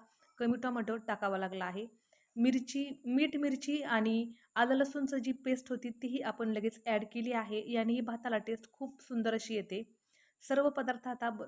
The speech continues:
जवळजवळ टाकून झाले आहेत. सर्वात शेवटी मी आता मीठ टाकले आहे. सर्व पदार्थ व्यवस्थित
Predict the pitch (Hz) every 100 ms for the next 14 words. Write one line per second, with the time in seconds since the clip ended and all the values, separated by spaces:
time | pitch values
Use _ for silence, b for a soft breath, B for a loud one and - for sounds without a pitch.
0 | 208 233 233 233 226 220 214 220 226 226
1 | 240 240 196 202 - _ _ _ _ -
2 | 233 233 - 254 254 247 220 214 233 220
3 | 208 - 208 220 208 185 202 - 233 226
4 | 226 240 233 254 226 233 -